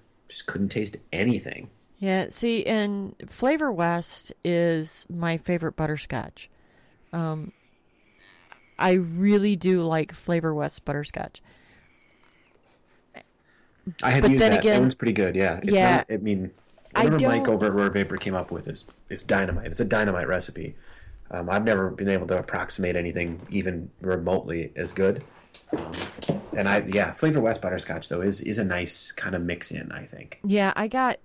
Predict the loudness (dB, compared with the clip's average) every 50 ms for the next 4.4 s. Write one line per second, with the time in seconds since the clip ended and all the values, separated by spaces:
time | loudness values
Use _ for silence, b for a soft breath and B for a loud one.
0 | _ -2 -2 -2 -2 -2 -4 -4 -4 -4 -6 -6 -6 -6 -6 -6 -4 -6 -6 -6
1 | -6 -6 -6 -6 -6 -6 -6 -6 -6 -8 -8 -8 -8 -6 -6 -4 -4 -4 -6 -6
2 | -6 -8 -8 -10 -10 -10 -10 -10 -10 -12 -12 -12 -10 -10 -12 -12 -10 -10 -12 -12
3 | -12 -10 -10 -10 -8 -6 -6 -6 -4 -6 -6 -6 -8 -10 -10 -8 -8 -8 -8 -8
4 | -10 -10 -8 -6 -6 -6 -6 -8